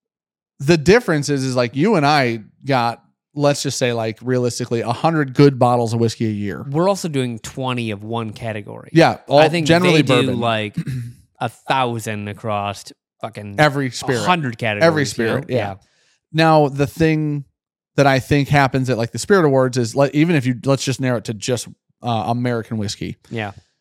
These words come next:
Speaker 1: If we did our top twenty American whiskeys, which is often what it is, usually we throw, like, Finnish stuff in there, Burr
Speaker 2: Yeah,
Speaker 1: Ryes,
Speaker 2: have
Speaker 1: stuff
Speaker 2: to.
Speaker 1: like that, bourbons. Um, we didn't, we don't get things submitted to us because we're an award show.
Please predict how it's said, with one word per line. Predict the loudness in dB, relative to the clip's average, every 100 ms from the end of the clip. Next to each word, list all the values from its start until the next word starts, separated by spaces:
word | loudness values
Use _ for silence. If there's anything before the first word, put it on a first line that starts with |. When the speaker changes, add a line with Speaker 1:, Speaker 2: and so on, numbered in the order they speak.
| _
Speaker 1:
If | 0 2
we | 4
did | 4 4
our | 4
top | 2 0 0 -2
twenty | 0 6 8 8
American | 6 4 2 2
whiskeys, | 0 0 -2 -2
which | 2 2
is | 4
often | 4 4 4 4
what | 4
it | 2
is, | 0 0 2
usually | 2 2 2
we | 0
throw, | 0 2
like, | 0
Finnish | 0 0 0 0
stuff | -2 -2
in | -2
there, | -2 -2 -4
Burr | 0 4 6
Speaker 2:
Yeah, |
Speaker 1:
Ryes, | 6 4 2 -2 -4
Speaker 2:
have | -2
Speaker 1:
stuff | 2 2
Speaker 2:
to. |
Speaker 1:
like | 0
that, | -2 -2 -4 -2
bourbons. | -2 -2 -4 -8 _ _ _ _
Um, | 2 2 2 0 -6 -10 _ _ _ _
we | 0 4 4
didn't, | 4 4 4 2 -4 _ _
we | 2 4 6
don't | 4 0 -2
get | -2 0
things | -2 -2 -4
submitted | -2 0 2 4 2 2
to | 2
us | 2 -2
because | -2 4 4 4 2 4
we're | 2 2
an | 2
award | 4 2 2
show. | -6 -8